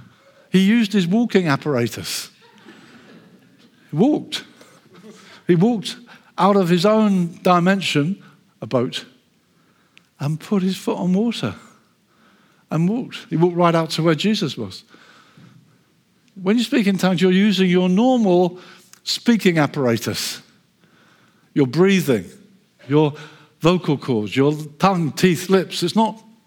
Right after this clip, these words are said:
No, you just do it.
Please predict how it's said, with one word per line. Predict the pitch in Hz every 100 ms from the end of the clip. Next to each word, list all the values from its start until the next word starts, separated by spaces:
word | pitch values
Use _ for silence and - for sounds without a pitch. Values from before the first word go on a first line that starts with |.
| _ _ _ _ _ _ _ _ 359 381 - _ _ _ 311 _ _ 277 _ - _ _
No, | 202
you | 202 185
just | 202 180
do | -
it. | 208